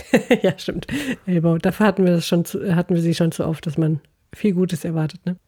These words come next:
Weil das Album in diesem Jahr erschienen ist, müssen wir es natürlich auch bewerten. Versorgt von Helado Negro.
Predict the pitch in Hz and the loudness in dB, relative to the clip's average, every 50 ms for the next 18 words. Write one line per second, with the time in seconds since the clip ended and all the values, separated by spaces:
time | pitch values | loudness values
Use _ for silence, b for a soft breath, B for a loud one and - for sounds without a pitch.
0 | _ - - 196 226 285 302 - - 247 269 262 269 254 262 - 247 233 220 202 | _ 0 2 4 4 4 2 2 2 2 4 4 4 4 2 2 2 0 2 2
1 | 214 226 220 214 208 214 - - 185 - - 294 240 185 180 - 180 180 - 208 | 2 4 4 6 4 4 2 0 -2 0 2 2 4 2 2 0 -4 -4 -2 -2
2 | 180 - - 185 - - 175 - - - - - 170 151 151 165 156 160 170 - | -2 0 -2 -2 -2 -2 -4 -6 -8 -8 -4 -2 0 2 2 2 2 0 0 2
3 | 233 302 381 - B B B B B B B B B B B B _ _ _ _ | 4 2 2 2 B B B B B B B B B B B B _ _ _ _
4 | _ _ _ _ _ _ _ _ - - - 196 185 180 - 165 160 226 294 - | _ _ _ _ _ _ _ _ -20 -8 -2 0 0 0 0 0 -2 -2 -2 -4
5 | - - 190 185 202 - - 185 160 160 156 156 156 156 160 160 147 196 247 339 | -2 0 2 2 2 2 0 0 0 2 2 2 2 2 2 2 2 2 2 2